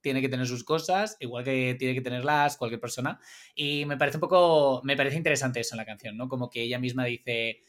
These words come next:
"Hay cosas en mi vida que yo no he hecho bien y tal, pero bueno, yo te doy estos consejos". Y bueno, de esta forma se cierra las canciones de las tres de la mañana. Sí que nos queda una en el tintero que no es,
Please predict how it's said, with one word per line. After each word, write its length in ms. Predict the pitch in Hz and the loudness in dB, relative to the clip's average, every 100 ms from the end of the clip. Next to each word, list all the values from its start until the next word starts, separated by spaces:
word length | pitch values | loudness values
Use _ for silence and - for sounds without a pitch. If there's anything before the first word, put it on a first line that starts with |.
| _ _ _ _ _ - | _ _ _ _ _ -8
"Hay 240 | 143 151 | 2 2
cosas 280 | 156 151 147 | 4 0 2
en 120 | 151 | 0
mi 80 | 147 | 2
vida 300 | 147 151 127 | 2 2 2
que 320 | 127 120 117 | 0 -2 -2
yo 180 | 117 143 | 0 0
no 80 | 139 | 2
he 40 | 147 | 0
hecho 220 | 147 147 | 0 0
bien 220 | 147 143 | 0 -2
y 60 | 135 | 0
tal, 240 | 156 196 | 2 2
pero 120 | 131 120 | -2 -4
bueno, 160 | 110 | -4
yo 120 | 113 | -8
te 80 | 117 | -8
doy 80 | 120 | -8
estos 220 | 113 123 | -8 -12
consejos". 460 | - 113 127 156 156 - - - _ | -14 -12 -8 -8 -10 -18 -20 -20 _
Y 100 | 151 | 0
bueno, 260 | 127 123 - | 0 -2 -4
de 100 | 131 | -2
esta 160 | 127 131 | -2 -4
forma 220 | 131 143 | -4 -4
se 140 | 151 | -4
cierra 360 | - 135 170 - | -4 0 0 0
las 180 | 139 127 | -2 -2
canciones 380 | 127 131 131 151 | -4 -2 -2 0
de 60 | |
las 160 | 151 147 | 0 0
tres 140 | 185 160 | -2 0
de 60 | |
la 100 | 135 | 0
mañana. 500 | 110 107 139 127 101 _ - - - - | 0 0 2 2 -4 _ -20 -20 -20 -16
Sí 240 | - - 147 | -6 -6 0
que 100 | 185 | 2
nos 220 | 190 - | 2 2
queda 480 | 190 196 185 202 - | 6 6 4 2 -2
una 220 | 147 156 | 0 2
en 60 | 165 | 0
el 140 | 160 | -2
tintero 680 | 160 160 165 180 170 185 - | -4 -4 2 4 4 2 -2
que 320 | - 160 175 151 | 0 2 2 0
no 160 | 135 139 | -4 -2
es, 180 | 131 | -4